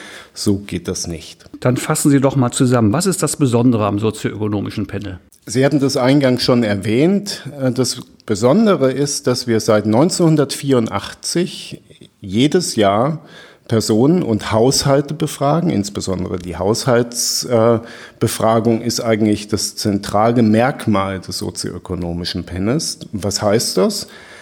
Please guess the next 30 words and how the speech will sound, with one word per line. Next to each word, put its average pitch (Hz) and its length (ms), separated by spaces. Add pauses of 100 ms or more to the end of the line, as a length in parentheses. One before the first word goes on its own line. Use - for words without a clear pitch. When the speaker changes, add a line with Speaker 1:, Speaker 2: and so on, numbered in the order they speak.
(240)
Speaker 1:
Äh, 135 260
im 143 140
Unterschied 160 500
zu 139 140
anderen, 147 880 (340)
wir 107 120
nennen 104 200
das 95 160
dann 92 160
Querschnittserhebungen, 147 1300
die 117 120
also 107 200
einmal 117 500
im 104 160
Jahr 117 640 (480)
repräsentativ 123 1080
die - 80
Bevölkerung 151 720
befragen, 143 640 (380)
befragen 120 440
wir 131 140
eben 135 320
Haushalte. 139 800
Das - 240
heißt, 123 500
wir 101 280
fragen 95 420
den 87 220
Haushaltsvorstand 127 1200
oder 95 140